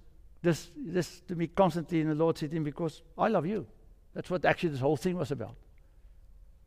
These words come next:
The Lord said to Peter, "I forgive you. Because actually what you were trying to do were not yours.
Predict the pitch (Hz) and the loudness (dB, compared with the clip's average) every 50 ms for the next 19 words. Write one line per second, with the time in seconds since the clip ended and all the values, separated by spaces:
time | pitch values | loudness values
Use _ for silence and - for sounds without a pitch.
0 | - - - - - - - - - 196 202 220 226 226 233 226 190 214 160 220 | -20 -20 -20 -20 -20 -20 -10 0 8 12 12 12 12 12 12 10 10 10 10 10
1 | 208 202 214 196 190 - 202 160 127 180 233 226 - - 120 147 143 143 160 - | 10 10 10 10 8 8 4 4 6 8 6 6 6 2 -4 -6 -6 -6 -8 -14
2 | - - - - - - - - - - - - - - - - - - - - | -20 -20 -20 -20 -20 -20 -20 -20 -20 -20 -20 -20 -20 -20 -20 -20 -20 -20 -20 -20
3 | - - - - - - - - - - - - - - - 214 175 - 196 190 | -20 -20 -20 -20 -20 -20 -20 -20 -20 -20 -20 -20 -18 -8 -6 -4 4 8 8 8
4 | 190 - 202 196 180 185 - 180 180 - - 196 190 196 196 170 175 143 151 180 | 8 8 6 6 6 6 6 4 4 4 6 6 6 6 6 6 4 4 6 6
5 | 180 170 165 170 165 170 170 139 143 156 156 135 107 101 98 - - | 6 8 6 8 8 8 8 6 6 4 6 4 4 2 -4 -8 -14